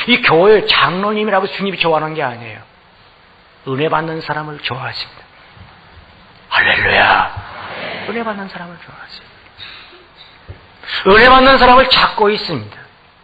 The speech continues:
유대 땅의 이 성서에 기록된 많은 사람들, 예수님을 만났던 많은 사람들이 누굽니까? 은혜 받은 사람이 기록되어 있습니다. 똑같은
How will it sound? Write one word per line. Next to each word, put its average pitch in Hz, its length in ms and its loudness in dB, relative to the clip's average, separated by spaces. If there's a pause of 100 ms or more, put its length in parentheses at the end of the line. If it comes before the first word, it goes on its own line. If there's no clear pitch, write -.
(440)
유대 202 300 4
땅의 214 420 4
이 208 60 0
성서에 214 520 4
기록된 196 520 2
많은 180 360 6
사람들, 160 420 0 (760)
예수님을 214 440 4
만났던 202 500 4
많은 180 340 6
사람들이 165 480 0
누굽니까? 147 540 -4 (260)
은혜 170 200 2
받은 196 280 2
사람이 175 340 0
기록되어 160 360 -6
있습니다. 117 340 -14 (340)
똑같은 220 640 -2